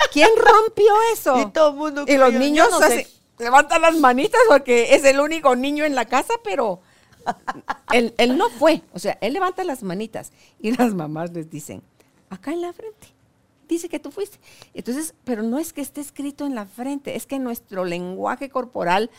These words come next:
Speaker 1: nos delata,
Speaker 2: <laughs>
Speaker 1: porque hay formas que nuestro cuerpo tiene de reaccionar.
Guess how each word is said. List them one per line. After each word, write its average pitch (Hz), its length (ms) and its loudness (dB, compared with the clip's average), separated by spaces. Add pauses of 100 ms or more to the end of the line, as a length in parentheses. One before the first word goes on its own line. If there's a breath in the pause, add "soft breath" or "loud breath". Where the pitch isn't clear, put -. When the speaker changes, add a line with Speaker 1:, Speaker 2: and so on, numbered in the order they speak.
(220 loud breath)
Speaker 1:
nos 220 300 -2
delata, 240 880 2
Speaker 2:
<laughs> - 260 -8
Speaker 1:
porque 226 280 -2
hay 240 120 0
formas 247 720 -2
que 220 140 -4
nuestro 208 400 -8
cuerpo 226 500 -2
tiene 220 640 -4 (220 loud breath)
de 185 160 -2
reaccionar. 214 1000 -4